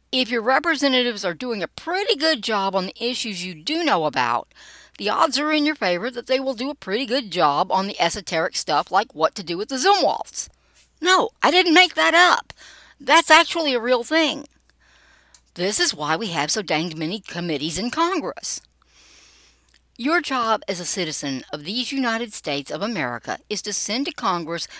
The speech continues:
the very best representatives you can and to keep an eye on the rubber chicken loving jerks. That's it. Sure, it takes some work, but so does marching in protest because the idiots tried to mandate rubber chicken dinners for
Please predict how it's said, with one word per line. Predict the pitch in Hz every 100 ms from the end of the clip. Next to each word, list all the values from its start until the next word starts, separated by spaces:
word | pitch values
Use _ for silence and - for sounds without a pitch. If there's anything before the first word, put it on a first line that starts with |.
| -
the | 208
very | 175 214 294 311
best | 254 269 -
representatives | 202 208 196 190 160 165 165 -
you | 262
can | - 302 214 143 143 165 - - - - _
and | 269
to | 269
keep | 311 311
an | 233 226
eye | 220 190 185 180
on | 180 180
the | 160
rubber | 151 165
chicken | - - 160 156
loving | 139 151 175 151
jerks. | 349 320 190 - - - - _ _ _ _ _ _
That's | 269 294 349
it. | 311 - - - - - - - _
Sure, | - 392 311
it | 226
takes | - 277 -
some | 180
work, | 202 147 185 - _ _
but | - 262
so | - - 196
does | 208 160
marching | 190 190 185 202
in | 180
protest | - 196 175 170 -
because | - 202 165
the | 180
idiots | 185 202 - -
tried | 190 190
to | 185
mandate | 185 185 185 185 202
rubber | - 170 208
chicken | - 269 220 175
dinners | 165 175 269 -
for | 339